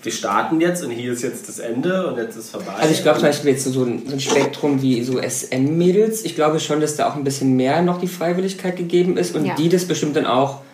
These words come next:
Speaker 2: vielleicht als diesen Punkt sehen, den du sagst. Warum nicht? Sie haben ja eine gewisse Macht denn.
Speaker 1: Hm.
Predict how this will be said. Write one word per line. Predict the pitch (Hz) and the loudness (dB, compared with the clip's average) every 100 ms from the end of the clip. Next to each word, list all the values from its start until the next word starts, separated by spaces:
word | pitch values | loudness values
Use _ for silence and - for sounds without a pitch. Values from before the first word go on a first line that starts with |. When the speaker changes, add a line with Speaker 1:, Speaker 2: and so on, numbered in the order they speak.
| - - | -20 -4
Speaker 2:
vielleicht | 151 123 120 131 - | 2 4 4 2 0
als | 120 131 - | 0 0 0
diesen | 127 127 123 117 120 | 0 2 2 0 0
Punkt | 139 131 131 | 2 4 2
sehen, | 123 131 | 2 2
den | 175 220 | 2 2
du | 247 | -2
sagst. | 233 277 302 - | -2 -4 -4 -4
Warum | 175 190 339 | 0 4 4
nicht? | 311 135 - - - | 4 2 -4 -16 -6
Sie | 202 | 0
haben | 277 | 2
ja | 139 | 2
eine | 131 131 | 0 0
gewisse | 123 131 120 | -2 -2 -2
Macht | - - - | -2 -2 -2
denn. | 90 - - - - - _ | -2 -4 -12 -20 -20 -20 _
Speaker 1:
Hm. | - | -8